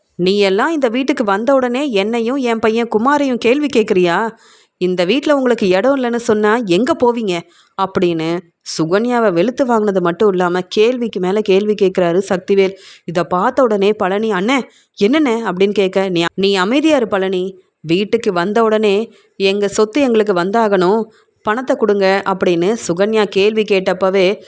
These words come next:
பலார் பலார்னு நீ வெளுத்து வாங்கியிருந்தா சுகன்யா இப்படி பேசியிருக்க மாட்டா. நம்ம வீட்ல உள்ளவங்க தானே இந்த பணத்தை எடுத்தாங்கன்ற எண்ணம் இல்லாம, "எல்லாமே உங்களுக்கு தான் வரணும்னு நினைச்சா சும்மா விடுவேனா நானு? அண்ணன் சம்பாதிச்ச சொத்து,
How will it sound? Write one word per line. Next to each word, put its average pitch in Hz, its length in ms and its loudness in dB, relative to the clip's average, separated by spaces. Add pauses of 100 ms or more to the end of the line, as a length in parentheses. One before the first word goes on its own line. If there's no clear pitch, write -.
(280)
பலார் 226 400 -2
பலார்னு 220 400 2
நீ 196 260 0
வெளுத்து 233 300 0
வாங்கியிருந்தா 196 600 0 (460)
சுகன்யா 208 340 0
இப்படி 196 340 2
பேசியிருக்க 214 300 -2
மாட்டா. 180 340 -2 (400)
நம்ம 226 400 -2
வீட்ல 240 320 0
உள்ளவங்க 214 180 2
தானே 190 180 0
இந்த 240 140 0
பணத்தை 208 320 -2
எடுத்தாங்கன்ற 196 600 0
எண்ணம் 190 280 0
இல்லாம, 180 500 0 (400)
"எல்லாமே 170 540 -2
உங்களுக்கு 226 360 -2
தான் 240 180 2
வரணும்னு 202 520 2
நினைச்சா 226 240 0 (300)
சும்மா 220 480 0
விடுவேனா 247 340 0
நானு? 190 560 -2 (680)
அண்ணன் 208 420 -4
சம்பாதிச்ச 190 460 0
சொத்து, 185 580 -2